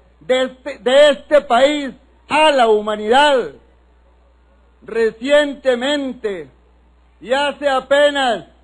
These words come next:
dos semanas, conoce Naciones Unidas una propuesta presentada por el gobierno de Oscar Arias y continuada con éxito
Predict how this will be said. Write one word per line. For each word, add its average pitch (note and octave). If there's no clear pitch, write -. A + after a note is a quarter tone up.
dos D4
semanas, B3
conoce C4
Naciones C4+
Unidas B3+
una C#4
propuesta C4+
presentada B3+
por C4
el C4
gobierno C4+
de B3+
Oscar C#4
Arias C4+
y B3+
continuada C4
con B3+
éxito C4